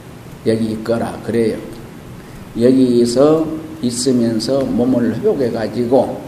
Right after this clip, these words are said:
어, 음, 법을 이렇게 더,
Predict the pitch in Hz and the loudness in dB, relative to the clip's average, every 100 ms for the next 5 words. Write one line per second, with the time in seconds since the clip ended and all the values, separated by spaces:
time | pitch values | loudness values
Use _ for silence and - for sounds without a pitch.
0 | - - - - - 101 98 98 - - | -18 -18 -20 -16 -10 -8 -6 -8 -10 -14
1 | - - - - - - - - - - | -18 -18 -18 -18 -18 -18 -18 -18 -18 -18
2 | - - - - - - - - - - | -18 -16 -16 -16 -16 -18 -18 -18 -18 -18
3 | - - - - - - - 98 98 98 | -18 -18 -18 -18 -18 -18 -10 -8 -8 -10
4 | 98 - - - - - - - - - | -12 -14 -18 -18 -18 -18 -18 -18 -20 -20
5 | - - - - - - - - - - | -18 -18 -18 -18 -18 -18 -18 -18 -18 -18
6 | - - - - - - - - - - | -18 -18 -18 -18 -18 -18 -18 -18 -18 -18
7 | - - - 101 95 87 - - - - | -18 -18 -8 -6 -4 -6 -10 -16 -16 -18
8 | - - - - - - - - - - | -18 -18 -18 -18 -16 -16 -16 -18 -18 -18
9 | - - - - - - - - 98 - | -18 -18 -18 -18 -20 -18 -16 -10 -8 -8
10 | 92 - 90 87 | -12 -12 -10 -12